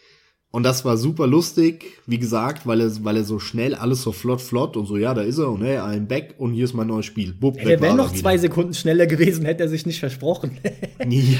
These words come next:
Speaker 2: Es hätte
Speaker 1: stimmt,
Speaker 2: noch schneller
Speaker 1: ja.
Speaker 2: gehen können, ja.
Speaker 1: Stimmt. Ich fand, ich hab das einfach total abgefeiert. Ich fand es super. Und dann kam der Trailer von Death Stranding.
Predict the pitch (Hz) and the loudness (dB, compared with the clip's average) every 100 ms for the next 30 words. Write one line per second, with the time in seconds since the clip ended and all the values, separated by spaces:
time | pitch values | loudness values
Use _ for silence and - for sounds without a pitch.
0 | - - 123 113 220 294 - 240 208 165 | 0 -2 4 8 10 8 6 6 8 8
1 | 147 151 143 139 127 123 160 - - 135 | 6 0 0 -2 -2 -4 -6 -10 -2 2
2 | 160 143 117 - _ - - - - - | 2 2 -2 -10 _ -20 -20 -18 -20 -20
3 | _ - 127 - 139 131 135 143 - - | _ 0 0 0 -4 -4 -4 -4 -4 -4
4 | 113 117 120 120 113 - 110 107 107 107 | -4 -4 -6 -6 -8 -6 -6 -4 -6 -8
5 | - 110 - 98 101 107 - - _ _ | -6 -6 -4 -4 -2 -4 -8 -20 _ _
6 | - 110 101 104 - 120 123 101 110 - | -14 -10 -8 -8 -8 -8 -6 -4 -4 -6
7 | 107 104 104 143 151 156 120 107 131 123 | -6 -4 -4 -4 -6 -6 -6 -4 -2 -4
8 | 117 110 107 127 135 143 131 - 113 113 | -4 -2 0 0 -2 -6 -10 -8 -4 -4
9 | 120 123 120 113 117 127 127 - - - | -4 -6 -4 -2 -2 -4 -12 -14 -12 -8
10 | - 127 185 143 98 95 | -4 -4 -2 -4 -4 -8